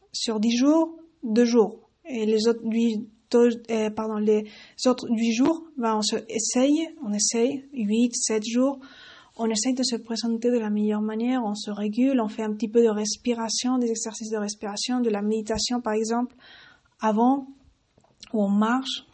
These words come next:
avant de faire du sport avec son chien, donc avec ton chien, pour, euh, que ton état émotionnel soit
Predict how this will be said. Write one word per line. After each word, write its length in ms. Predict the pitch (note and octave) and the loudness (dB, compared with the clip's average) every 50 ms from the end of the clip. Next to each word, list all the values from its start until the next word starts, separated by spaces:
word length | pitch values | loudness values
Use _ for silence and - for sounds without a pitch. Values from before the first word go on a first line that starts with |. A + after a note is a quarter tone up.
| _ | _
avant 320 | - A#3 G#3+ G#3 A3+ B3 B3+ | -2 0 2 2 4 4 4
de 100 | A#3 A3+ | 2 2
faire 220 | A3 - A3 G#3 | 0 -2 -2 -2
du 100 | G#3 G#3+ | 0 -2
sport 280 | G#3 - - - G#3+ G#3 | -2 -4 -6 -4 -4 -4
avec 200 | G3+ G3 G3+ G3+ | -4 -4 -6 -6
son 220 | - - G#3+ G#3 | -8 -8 -8 -8
chien, 400 | G#3 - - - B3 A#3+ B3+ B3+ - - - - - | -6 -4 -2 0 0 0 -2 -4 -8 -14 -14 -8 -6
donc 220 | A#3 A#3 A#3+ - - - - - - - _ _ _ _ | -6 -6 -6 -8 -14 -20 -20 -20 -20 -20 _ _ _ _
avec 240 | - A#3+ A#3 G#3 G#3 | -14 -12 -12 -12 -6
ton 140 | - A#3+ B3 | -4 -2 -2
chien, 300 | A#3+ - A#3+ A#3 A#3+ A#3+ - _ - - - _ _ _ _ _ _ _ _ | -2 -2 -4 -4 -6 -6 -10 _ -20 -20 -20 _ _ _ _ _ _ _ _
pour, 340 | - B3+ C4 C4 B3+ B3+ - - | 4 6 6 6 4 2 -4 -6
euh, 280 | B3 A3 G#3 G#3 G#3 G#3 - - - - - - - - - - - - - - - - - - - - | -6 -4 -4 -4 -4 -6 -8 -6 -4 -2 0 0 0 -2 -2 -4 -4 -6 -8 -10 -12 -12 -14 -14 -12 -2
que 100 | - B3 | 0 0
ton 180 | A#3 A#3 A3+ A3 | 2 2 0 0
état 240 | A3 A3 G#3+ A#3 A#3 | 0 0 0 0 0
émotionnel 460 | A#3+ A#3+ B3 A#3+ - A#3+ A#3 A#3 A#3+ | 2 0 0 0 0 -2 -2 -2 -2
soit 500 | A#3+ - - A#3 A3 A3 A3 A#3 B3+ C4+ | -4 -4 -4 -2 -2 -2 -2 -4 -6 -10